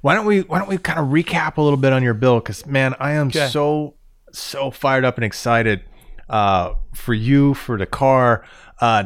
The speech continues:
Speaker 1: to go to SEMA, man, to check it out, and to, same thing, man, round that corner with you and see that bad boy just sitting right out there in Hot Rod Alley,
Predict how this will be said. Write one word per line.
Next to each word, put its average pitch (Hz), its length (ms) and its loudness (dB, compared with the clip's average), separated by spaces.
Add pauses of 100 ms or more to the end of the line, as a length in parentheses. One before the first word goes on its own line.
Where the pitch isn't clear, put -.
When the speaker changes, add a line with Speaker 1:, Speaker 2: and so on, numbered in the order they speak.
(100)
Speaker 1:
to - 80 -6
go 143 200 4
to 143 80 4
SEMA, 135 380 2
man, 131 280 0
to - 120 -12
check 139 300 -4
it 143 60 0
out, 127 280 2
and 110 140 -2
to, 107 320 -12 (100)
same 156 340 -2
thing, 160 280 2
man, 120 160 2 (260)
round 151 400 4
that 170 220 2
corner 160 340 0
with 131 320 2
you 120 160 2
and 110 200 -2
see - 240 -8
that 147 260 -6
bad 143 300 -14
boy 139 220 -4
just 127 220 -6
sitting 139 220 -6
right 135 180 -8
out 143 220 -10
there 135 180 0
in 113 60 -4
Hot 147 320 -8
Rod 147 240 2
Alley, 123 480 0